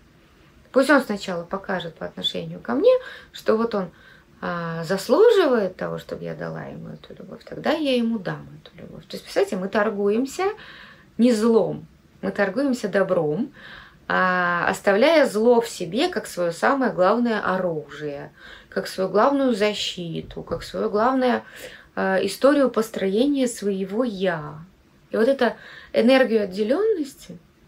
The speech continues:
мы воспринимаем как: «Вау, да, какой человек классный, да, какой он сильный». И мы тоже сразу же хотим быть такими.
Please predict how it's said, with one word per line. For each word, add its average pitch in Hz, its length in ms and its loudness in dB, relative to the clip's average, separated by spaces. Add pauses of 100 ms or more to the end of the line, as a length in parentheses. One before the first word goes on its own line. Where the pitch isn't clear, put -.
(140)
мы 220 120 0
воспринимаем 220 880 -6
как: - 480 -14 (300)
«Вау, 170 640 -8 (1000)
да, 202 160 -8
какой 220 420 -4
человек 208 640 -4 (480)
классный, 175 920 -8 (160)
да, 202 260 -10
какой 220 320 -2
он 202 140 -4
сильный». 180 960 -6 (960)
И - 60 -4
мы 202 140 -2
тоже 208 200 -4
сразу 180 320 -6
же 170 80 -10
хотим 165 380 -14
быть 160 200 -16
такими. 165 600 -20